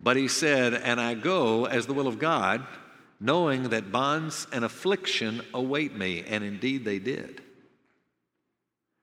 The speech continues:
If God wanted Paul to be happy,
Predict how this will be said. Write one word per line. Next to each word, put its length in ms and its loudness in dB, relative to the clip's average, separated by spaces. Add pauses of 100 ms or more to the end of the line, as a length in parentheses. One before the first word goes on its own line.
(400)
If 100 2
God 260 2
wanted 400 0 (640)
Paul 280 4
to 60 4
be 180 0
happy, 600 0